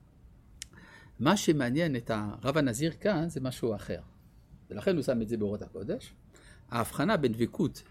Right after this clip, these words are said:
טבעית לדבקות שכלית. כלומר, הנושא העיקרי מבחינתו של הרב הנזיר זה לא הניתוק, אלא זה שיש פה שני מישורים. יש מישור טבעי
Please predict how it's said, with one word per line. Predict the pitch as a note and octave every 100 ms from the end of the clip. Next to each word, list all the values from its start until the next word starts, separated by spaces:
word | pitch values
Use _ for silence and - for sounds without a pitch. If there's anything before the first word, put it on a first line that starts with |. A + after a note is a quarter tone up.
| -
טבעית | A#2+ - A3+ G3+
לדבקות | B2 A#2+ A#2
שכלית. | - A#2 - G2+ - - - - - - -
כלומר, | - B2+
הנושא | B2 A2+ A#2+ - A3
העיקרי | F3+ B2+ B2+ C#3
מבחינתו | C#3 - A#2 A2+ D#3
של | D3
הרב | A#2 B2+
הנזיר | B2+ C#3+
זה | B2+ B2+
לא | E3+ D#3
הניתוק, | A#2 G#2+ - G#3 - - - - - - - - - - - - -
אלא | C#3+ F#3+ F3
זה | D3+ F#3
שיש | - C#3+
פה | - D#3
שני | - C#3+
מישורים. | C3+ - G2+ E2+ - - - - - - - - - - -
יש | C3 -
מישור | A#2 - B2+
טבעי | - G2 - B2